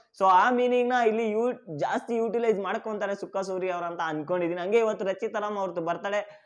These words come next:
ರಚಿತಾ ರಾಮ್ ಅವ್ರದ್ದು ಒಂದು ಬರ್ತಡೇ ಟೀಸರ್ ಬಿಟ್ರು, ಚೆನ್ನಾಗಿತ್ತು ಗುರು, ನೋಡಕ್ ಚೆನ್ನಾಗಿತ್ತು. So ಬ್ಯಾಡ್ ಮ್ಯಾನರ್ಸ್ ಅಲ್ಲಿ ತುಂಬಾ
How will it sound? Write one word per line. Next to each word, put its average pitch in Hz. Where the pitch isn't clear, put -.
ರಚಿತಾ 233
ರಾಮ್ 240
ಅವ್ರದ್ದು 240
ಒಂದು 208
ಬರ್ತಡೇ 196
ಟೀಸರ್ 208
ಬಿಟ್ರು, 185
ಚೆನ್ನಾಗಿತ್ತು 247
ಗುರು, 214
ನೋಡಕ್ 220
ಚೆನ್ನಾಗಿತ್ತು. 202
So 190
ಬ್ಯಾಡ್ 220
ಮ್ಯಾನರ್ಸ್ 254
ಅಲ್ಲಿ 233
ತುಂಬಾ 277